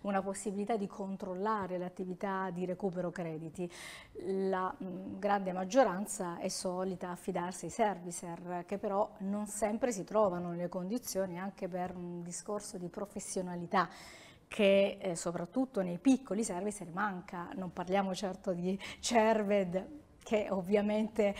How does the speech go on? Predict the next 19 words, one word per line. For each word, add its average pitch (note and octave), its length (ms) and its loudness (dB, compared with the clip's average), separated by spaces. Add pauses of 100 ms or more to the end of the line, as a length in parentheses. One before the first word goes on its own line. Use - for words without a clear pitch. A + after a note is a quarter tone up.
(220)
non A3 200 4
rientra A#3 460 6
in G#3+ 100 0
questa A3 300 -2
categoria, G3+ 560 2
però F#3+ 160 -2
ci G3+ 140 -6
sono F3+ 200 -6
tanti G3 540 -4
altri F#3 400 -6
piccoli F3+ 400 -8
servicer F3 840 -6
che F3+ 140 -8 (220)
ovviamente, F3+ 520 -6
di F3 80 -2
cui F#3+ 100 -4
non F3+ 120 -4
faccio - 360 -8
nome, G#3 320 -2